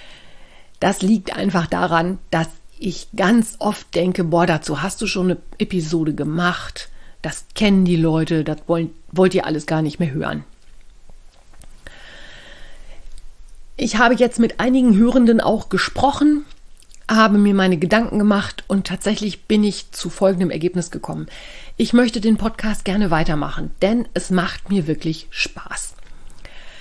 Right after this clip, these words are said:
Ich werde wöchentlich nicht mehr schaffen, denn, schon wieder was vergessen,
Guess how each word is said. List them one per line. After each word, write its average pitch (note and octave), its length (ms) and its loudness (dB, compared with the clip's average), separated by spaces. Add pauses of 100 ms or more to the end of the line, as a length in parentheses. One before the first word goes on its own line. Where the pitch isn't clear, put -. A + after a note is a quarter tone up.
(880)
Ich G#3 240 -4
werde B3 400 6 (240)
wöchentlich A#3 540 6
nicht A3 220 6
mehr E3+ 120 6
schaffen, C4 420 6
denn, C#4 440 6 (500)
schon E3 220 0
wieder F3 200 2
was F#3+ 180 -2
vergessen, G3 480 2